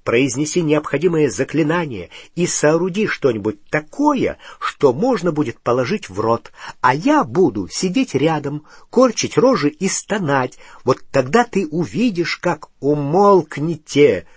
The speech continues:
произнес Гарри, вскакивая на ноги и поднимая ладони. «Сию же минуту». Гермиона разозлилась еще пуще. «Как ты можешь заступаться за него? Он ни разу даже не попытался приготовить хоть». «Гермиона, помолчи!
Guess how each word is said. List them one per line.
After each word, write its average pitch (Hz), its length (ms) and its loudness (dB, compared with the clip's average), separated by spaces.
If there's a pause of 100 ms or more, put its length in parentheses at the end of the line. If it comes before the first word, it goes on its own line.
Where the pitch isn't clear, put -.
(180)
произнес 101 500 -2
Гарри, 156 460 -2 (180)
вскакивая 101 720 -4
на 147 200 0
ноги 156 240 -6
и 151 140 -4
поднимая 127 500 -4
ладони. 113 540 0 (340)
«Сию 147 760 0
же 196 240 -2
минуту». 151 1000 0 (720)
Гермиона 117 580 -2
разозлилась 113 640 -4
еще 127 340 -2
пуще. 107 540 -6 (1120)
«Как - 300 0 (160)
ты 269 120 2
можешь 247 460 0
заступаться 220 760 -4
за 196 100 0
него? 208 420 0 (680)
Он 214 280 4
ни 247 100 2
разу 247 340 4
даже 196 220 4
не 202 100 2
попытался 226 560 2
приготовить 220 600 0
хоть». 226 260 2
«Гермиона, 147 600 2
помолчи! 165 760 -2